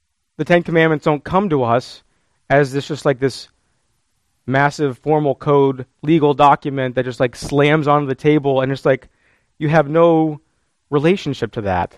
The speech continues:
Like, that doesn't make sense. Who cares about that? Um, and that's kinda how often we, we kinda feel about the Bible and the New, and, and,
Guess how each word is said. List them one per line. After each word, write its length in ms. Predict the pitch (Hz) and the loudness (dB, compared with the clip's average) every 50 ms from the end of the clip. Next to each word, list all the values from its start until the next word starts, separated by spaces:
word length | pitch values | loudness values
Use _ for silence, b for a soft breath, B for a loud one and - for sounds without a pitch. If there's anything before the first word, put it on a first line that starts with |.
| _ _ _ _ | _ _ _ _
Like, 120 | - 131 123 | -8 -4 -2
that 100 | 156 151 | 0 0
doesn't 300 | 160 135 143 139 123 117 | 0 0 -2 -4 -4 -4
make 180 | 110 107 - | -4 -6 -6
sense. 300 | - - 117 107 120 - | -6 -6 -6 -6 -6 -6
Who 100 | - 151 | -8 -10
cares 280 | - - 170 131 95 139 | -6 -4 -2 -2 -2 -2
about 240 | 117 107 98 98 98 | -4 -4 -4 -4 -4
that? 280 | 98 90 90 92 - _ _ _ _ _ _ _ _ _ _ _ _ _ _ - | -4 -4 -4 -4 -6 _ _ _ _ _ _ _ _ _ _ _ _ _ _ -4
Um, 520 | 123 123 120 120 120 113 110 110 107 - _ _ _ _ _ _ _ - | -2 0 2 2 2 0 -2 -4 -8 -14 _ _ _ _ _ _ _ -4
and 80 | 151 | 0
that's 140 | 165 170 - | 0 0 0
kinda 200 | - 180 170 156 | 0 0 0 2
how 160 | 165 160 151 | 2 2 4
often 320 | 139 143 160 - - 165 147 | 4 4 2 2 0 -6 -6
we, 220 | 143 135 131 - _ | -6 -6 -6 -8 _
we 80 | - 147 | -8 -4
kinda 240 | - 160 156 135 110 | -2 0 0 0 -2
feel 380 | - - 170 202 240 180 117 | -4 -6 -4 0 0 0 0
about 220 | 110 117 110 110 - | 2 0 0 -2 -2
the 60 | 110 | -6
Bible 440 | 107 110 101 104 107 101 101 95 104 | -6 -4 -2 -2 -4 -6 -8 -12 -10
and 80 | 104 | -8
the 40 | 104 | -8
New, 120 | 107 110 107 _ _ - | -8 -8 -8 _ _ -6
and, 160 | 151 127 117 | -6 -4 -4
and, 280 | - 120 113 120 - | -4 -4 -4 -6 -8